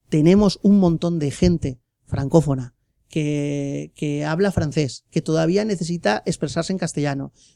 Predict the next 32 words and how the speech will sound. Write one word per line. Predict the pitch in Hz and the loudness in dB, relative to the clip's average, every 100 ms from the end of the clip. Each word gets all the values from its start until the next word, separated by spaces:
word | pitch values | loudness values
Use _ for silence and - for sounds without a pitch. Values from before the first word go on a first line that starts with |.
| _ | _
Nosotros | 147 135 175 | -2 2 4
en | 220 | 4
el | |
Centro | 190 185 | 4 6
de | 180 | 6
Idiomas, | 160 165 196 226 | 6 6 4 2
Juanma, | - 147 190 214 | 2 2 0 2
tenemos, | 147 151 139 - - _ _ _ | 2 4 2 -2 -12 _ _ _
eh, | 160 147 143 139 139 139 139 | 2 2 4 2 2 0 -2
varias | 135 131 160 202 190 | -4 0 2 4 2
personas | 165 165 170 | -2 -2 -2
refugiadas | 156 156 160 151 160 262 - _ _ _ | -2 -4 -6 -2 0 -2 -4 _ _ _
que | 156 | -2
vienen | 156 160 156 | 2 4 4
por | 151 | 2
el | 147 | 2
Vicerrectorado | 139 147 143 - 147 156 | 0 -2 -6 -4 -2 -2
de | |
Cooperación. | 147 139 143 - 185 254 - _ _ _ _ _ _ _ | -2 -4 -6 -4 -4 -4 -10 _ _ _ _ _ _ _
Tres | - 190 170 | 4 4 4
de | 170 175 | 4 4
ellas | 165 156 | 4 2
han | 156 | 0
venido | 156 147 | 0 4
de | 143 | 6
Palestina, | 147 139 - 170 202 320 - | 6 2 0 2 2 0 -4
es, | 143 - | -8 -4
eh, | 160 139 139 139 139 143 156 | -2 -2 -2 -4 -6 -6 -6
es, | 127 - - | -8 -12 -10
es | 156 160 | -8 -4
muy | 147 175 | 0 2
impactante. | 170 151 147 160 160 208 | 2 0 -2 -2 0 -2